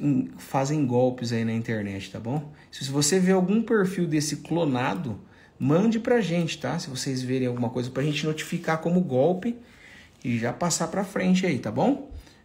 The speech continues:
Qualquer pessoa que usa a nossa imagem aí, a gente sempre já tá atento com toda a nossa estrutura. Aqui, ó.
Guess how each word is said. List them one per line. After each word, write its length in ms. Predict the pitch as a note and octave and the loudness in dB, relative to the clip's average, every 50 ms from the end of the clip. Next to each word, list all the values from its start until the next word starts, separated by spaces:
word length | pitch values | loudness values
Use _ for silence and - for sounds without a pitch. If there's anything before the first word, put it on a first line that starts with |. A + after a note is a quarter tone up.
| _ _ - | _ _ -12
Qualquer 300 | - - - - E3+ F3+ | -12 -12 -8 -6 -6 -4
pessoa 380 | - F#3 F3+ - - E3+ D#3+ | -2 -2 -2 -2 -2 -2 -4
que 120 | D#3+ - E3+ | -2 -2 -2
usa 160 | D#3+ D3+ D3+ | 0 0 0
a 40 | D3 | 0
nossa 220 | D3+ D3 - D3 | 0 0 -2 -2
imagem 480 | C#3 C3 B2+ C3 C3 B2+ B2+ B2+ A#2+ A#2 | -4 -4 -2 -2 -2 -2 -2 -2 -2 -2
aí, 160 | A#2 A#2+ B2+ | 0 0 -2
a 40 | B2+ | 0
gente 520 | C3 C3 C3+ C#3 C#3 - D#3+ D3+ D3 C#3+ - | 0 0 0 0 0 -2 -2 -2 -2 -4 -6
sempre 380 | - - - B2+ C3 C3 D#3 | -6 -4 -2 -2 -2 0 -2
já 140 | D3+ D#3 D3 | -2 -2 -2
tá 180 | D3 D3+ C#3 D3 | -2 -2 -2 -2
atento 420 | C#3+ C#3+ - C3+ C3 C3+ C3+ - | -2 -2 -2 -2 -2 -2 -2 -6
com 300 | - - C3+ B2+ A#2+ A#2+ - - - - - - _ - | -4 -2 0 0 0 -2 -4 -10 -20 -20 -20 -20 _ -10
toda 200 | - C#3 C#3+ D3 | -6 -2 0 2
a 20 | |
nossa 200 | D3 D3 C#3+ D3 | 2 2 0 0
estrutura. 640 | D3 D3 - - D#3 D3+ C#3+ - B2+ A#2 G#2+ F#2 F#2 - - - - - - - - - - - - - - - - - - - - | -2 -2 -2 -2 -4 -6 -4 -4 -2 -2 -2 -2 -4 -8 -12 -18 -20 -20 -20 -20 -20 -20 -20 -20 -20 -20 -20 -20 -20 -20 -20 -10 -2
Aqui, 280 | - A3 G#3+ - - C#3 | -2 0 0 2 2 2
ó. 100 | A2+ | 2